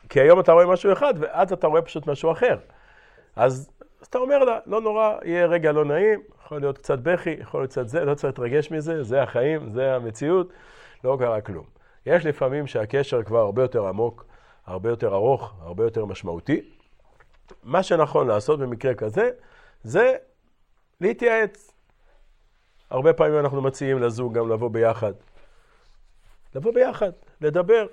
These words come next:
עם מי שאתם רוצים בישיבה, עם מי שאתם מרגישים הכי נוח, מישהו מהצוות שלכם, מישהו משיעור אחר,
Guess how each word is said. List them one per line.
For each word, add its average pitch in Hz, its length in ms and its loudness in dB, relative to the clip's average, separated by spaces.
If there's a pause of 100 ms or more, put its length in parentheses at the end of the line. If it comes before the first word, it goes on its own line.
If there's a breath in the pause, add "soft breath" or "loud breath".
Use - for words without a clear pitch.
(480)
עם 160 120 -4
מי 220 100 -4
שאתם 202 200 0
רוצים 185 360 -4
בישיבה, 151 420 -2
עם 147 80 -2
מי 151 80 -4
שאתם 147 180 -4
מרגישים 131 460 -4
הכי 131 260 -2
נוח, 123 460 2
מישהו 120 260 -10
מהצוות 120 480 -4
שלכם, 117 640 -4
מישהו 117 600 -8
משיעור 117 520 -4
אחר, 120 420 0